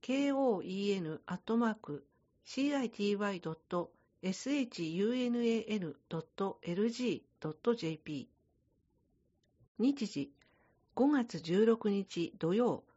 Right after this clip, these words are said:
九時から十二時。場所、西緑地公園内万葉亭前。定員、二十五人。受付順。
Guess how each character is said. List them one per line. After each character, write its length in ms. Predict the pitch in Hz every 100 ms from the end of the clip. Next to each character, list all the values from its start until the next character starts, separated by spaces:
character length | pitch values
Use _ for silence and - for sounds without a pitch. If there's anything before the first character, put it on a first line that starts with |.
| _
九 180 | - 302
時 140 | 277 240
か 140 | 160
ら 140 | 143
十 180 | 143 190
二 200 | 202 208
時。 200 | - - _ _ _ _ _ _ _ -
場 140 | 175
所、 260 | - 185 - _ _ _ _
西 260 | 190 202 269
緑 140 | 285 285 -
地 360 | - - 147 -
公 260 | - 233 254
園 200 | 240 156
内 340 | 147 - - 170
万 300 | 165 233 254
葉 260 | 233 226
亭 300 | 226 214 202
前。 320 | 175 165 - _ _ _ _ _ _ _ _ _ _ _ _ -
定 260 | 208 214 208
員、 260 | 190 185 _ _ _ -
二 140 | 247 254
十 220 | 175 143
五 180 | 151 151
人。 280 | 160 160 - _ _ _ _ _ -
受 180 | 180 214
付 240 | - -
順。 320 | 170 165 156